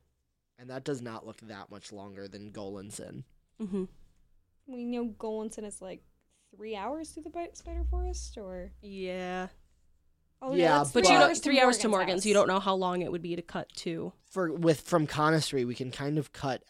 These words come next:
Speaker 1: the spider forest. What's south of the spider forest? Just, like, plains?
Speaker 2: Uh, yeah, there's just a few, like, deserted plains. The curse of this area kinda sweeps out south a little bit, and then, like, settle-,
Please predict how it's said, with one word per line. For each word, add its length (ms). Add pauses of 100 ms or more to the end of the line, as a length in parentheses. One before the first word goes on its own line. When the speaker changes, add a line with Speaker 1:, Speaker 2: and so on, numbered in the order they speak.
Speaker 1:
the 180
spider 440
forest. 500
What's 220
south 280
of 100
the 80
spider 280
forest? 360
Just, 160
like, 160
plains? 600 (380)
Speaker 2:
Uh, 440
yeah, 300
there's 200
just 180
a 40
few, 240
like, 320
deserted 500
plains. 380
The 80
curse 480
of 120
this 140
area 320
kinda 240
sweeps 680
out 340 (400)
south 560
a 40
little 260
bit, 280 (320)
and 200
then, 420
like, 380
settle-, 480